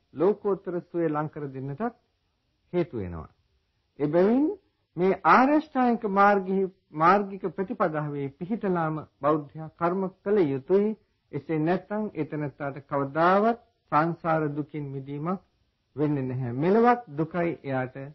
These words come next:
පරලොවත් දුකයි. දැන් මේ ලෝකීය සම්මාදිට්ඨිය වඩන තැනැත්තාගේ, ලෝකීය මාර්ගයට අයත් ලෝකීය සම්මාදිට්ඨිය වඩන කෙනාට බුදුරජාණන් වහන්සේ දේශනා කළා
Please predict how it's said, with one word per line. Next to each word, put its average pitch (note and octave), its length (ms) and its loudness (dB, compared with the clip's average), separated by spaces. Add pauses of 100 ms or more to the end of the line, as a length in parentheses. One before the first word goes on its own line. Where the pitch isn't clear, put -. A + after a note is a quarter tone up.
(120)
පරලොවත් C3 560 -6
දුකයි. B2 340 -10 (2250)
දැන් B3 300 4 (1200)
මේ G#3 180 4
ලෝකීය B3 520 6
සම්මාදිට්ඨිය G#3+ 800 2
වඩන F3+ 300 2
තැනැත්තාගේ, A#2+ 760 -4
ලෝකීය D#3+ 480 0
මාර්ගයට D#3+ 600 2
අයත් F3+ 360 0 (100)
ලෝකීය G#3 500 2
සම්මාදිට්ඨිය F#3+ 800 0
වඩන D3+ 300 0
කෙනාට A2+ 440 -8 (240)
බුදුරජාණන් D#3+ 600 -2
වහන්සේ C#3+ 320 -10
දේශනා C#3+ 460 -6
කළා A#2+ 260 -10